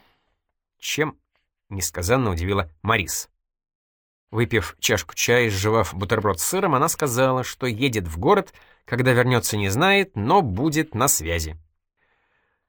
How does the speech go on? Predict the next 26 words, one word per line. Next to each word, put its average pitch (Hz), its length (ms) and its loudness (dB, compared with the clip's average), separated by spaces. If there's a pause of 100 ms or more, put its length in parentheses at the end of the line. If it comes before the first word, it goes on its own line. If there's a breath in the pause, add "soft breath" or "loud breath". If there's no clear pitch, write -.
(160)
«А 107 140 0
я 196 160 6
пока 214 480 4
систематизирую 143 1500 2
все, - 320 0
что 156 240 -2
нам 120 200 2
удалось 107 360 2
обнаружить 98 480 -2
по 98 60 -2
этому 90 260 -2
делу, 190 260 0
и 156 140 -6
набросаю 113 520 0
схему 165 540 0
отчета 139 460 -2
клиенту», — 110 560 -2
сказал 92 400 0
Марис. 95 460 -2 (1040)
Волгина 170 440 2
кивнул. 95 380 -4 (1900)
Мирослава 220 520 2
припарковалась 165 720 4
возле 123 260 4
фирмы 143 360 2
от 117 220 -2